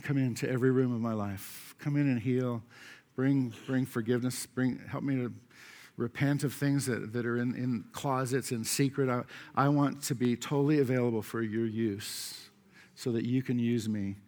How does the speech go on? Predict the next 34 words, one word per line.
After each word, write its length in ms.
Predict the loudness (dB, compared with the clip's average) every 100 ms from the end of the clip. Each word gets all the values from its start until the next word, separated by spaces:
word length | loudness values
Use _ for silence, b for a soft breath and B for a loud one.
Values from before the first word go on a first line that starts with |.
| B B B B B B B B _ _ B B B B B B
well." 380 | -6 -4 -4 -8 B B B B B B B B _ b b b b b b b b b b
'Cause 100 | -10
we've 100 | -2
got 120 | 0
a 40 | 2
big 200 | 0 0
job 240 | 0 0
to 100 | 0
do. 100 | -2
We 80 | -2
can't 300 | -2 -2 0
do 120 | 0
it 60 | 0
on 140 | -2
our 140 | -4 -4
own, 160 | -6 -10 -8
our 160 | -4
own 160 | -2 -4
strength. 640 | -6 -4 -4 -6 -16 -20 -20 _ B B B B B
We 80 | -2
can 100 | 2
only 220 | 2 2
do 240 | 2 2
it 120 | 2
with 200 | -2 -6
the 100 | -8 -12 -12 -6
help 180 | -6 -4
that 180 | -8 -10 -20 b b -8
Almighty 360 | -2 0 0 -2
God 340 | -4 -6 -8 -14 _ B B B B B
provides. 580 | -8 -2 -2 -2 -6 -8
If 160 | -2
you 100 | 4 6
would, 280 | 6 6